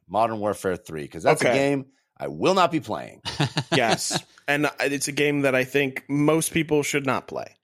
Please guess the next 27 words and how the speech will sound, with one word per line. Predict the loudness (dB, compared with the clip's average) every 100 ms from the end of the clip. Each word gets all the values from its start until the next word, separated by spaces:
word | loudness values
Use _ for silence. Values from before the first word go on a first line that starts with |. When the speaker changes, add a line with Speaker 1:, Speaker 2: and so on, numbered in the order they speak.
| _ _ _ _
Speaker 1:
Wow. | -8 0 4 4 4
Speaker 2:
Um, | 0 -2
Speaker 1:
Straight | -4 2 6
up. | 8
Speaker 2:
it | 6
is, | 2 0
it | 0
is, | 0
Speaker 1:
Wow. | 0 0 2
Speaker 2:
it | 0
is | 2
by | 0 0
far | 2 2
the | 2
worst | 0 -2 -2
campaign. | -4 -2 -2 -2 -2 -6 -10 -2
I'm | 0 2
a | 2
campaign | 0 0 0 0 2
guy. | 2 2 2 -2
I'm | -2 0
in | 4
Speaker 1:
Yeah. | 4
Speaker 2:
that | 4
camp. | 0 -2 0
I, | 0 0 0
I | 0 -2